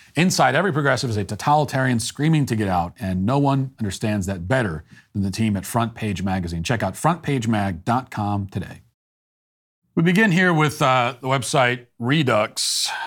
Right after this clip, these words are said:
which, uh, does a lot of, uh, actually important journalism. And here's another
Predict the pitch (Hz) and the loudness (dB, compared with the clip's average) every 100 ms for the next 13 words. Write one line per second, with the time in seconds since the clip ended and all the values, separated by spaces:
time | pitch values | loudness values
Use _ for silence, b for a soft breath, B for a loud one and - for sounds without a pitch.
0 | B 117 117 95 - 117 107 101 127 110 | B 0 0 0 0 2 2 0 -2 0
1 | 107 135 120 90 87 85 90 85 95 98 | 2 2 2 -4 -8 -10 -10 -6 -6 -4
2 | 92 113 92 92 90 101 98 95 92 90 | -4 -2 -2 -4 -2 -2 0 0 0 -4
3 | b b b b - 117 113 110 - - | b b b b 0 2 4 0 -4 -14
4 | _ - 147 120 139 120 107 | _ -2 0 2 2 2 -2